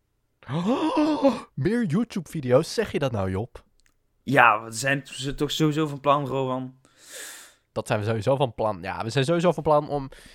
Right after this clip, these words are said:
Speaker 1: in tweeduizend eenentwintig gewoon even T P W N L, eh, op Instagram, YouTube en hier in de podcast gewoon weer een boost te geven. Eh, we gaan
Speaker 2: Precies.
Speaker 1: alles weer lekker omgooien zoals we elk jaar doen.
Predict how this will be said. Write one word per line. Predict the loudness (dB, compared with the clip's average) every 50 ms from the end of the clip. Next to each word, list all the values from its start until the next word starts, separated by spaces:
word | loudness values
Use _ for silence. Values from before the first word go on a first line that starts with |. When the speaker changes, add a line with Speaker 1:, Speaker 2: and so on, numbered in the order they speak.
| -20 -20 -20 -20 -20 _ _ _ _ _ _ _ _ _ _ _
Speaker 1:
in | -8 -6
tweeduizend | -2 0 2 2 2 0 -2 -4 -6
eenentwintig | -4 -2 0 0 -2 -4 -4 -4 -4 -2 -2 -2 -4 -4
gewoon | -2 0 2 2 2 2 0
even | -2 -4 -4 -2 0 -2 -2 -2 -2
T | -2 -2 0
P | 0
W | 0 0
N | 2 0 0 0 0 0
L, | 2 2 0 -2 -2 -4
eh, | -2 -2 -2
op | -2 -2 -4
Instagram, | -8 -8 -6 -6 -6 -6 -4 -2 -2 -2 -2 -2
YouTube | 0 2 4 4 2 2 -2 -8 -8 -6
en | -4 -4 -2
hier | 0 0 0 0
in | -2 -4
de | -4
podcast | -4 -4 -6 -4 -2 -2 -2 -2 -2
gewoon | -2 -4 -2
weer | -4 -4
een | -4
boost | -2 0 2 2 2 2 0 -6
te | -8
geven. | -4 -2 -2 -2 -2 -4 -6 -8 -6 -6 -6 -6 -8
Eh, | -8 -10
we | -8 -8
gaan | -6 -4
Speaker 2:
Precies. | -2 0 0 0
Speaker 1:
alles | 0 -2 -4
weer | -4 -4 -2
lekker | -2 -2 0 -2 -2 2
omgooien | 2 2 2 2 -2 0 2 2 2 2 -2
zoals | -2 -2 -2 0 0
we | 0
elk | 0 0 0 -2 -4
jaar | -4 -4 -4 -4
doen. | -4 -4 -6 -6 -6 -10 -12 -14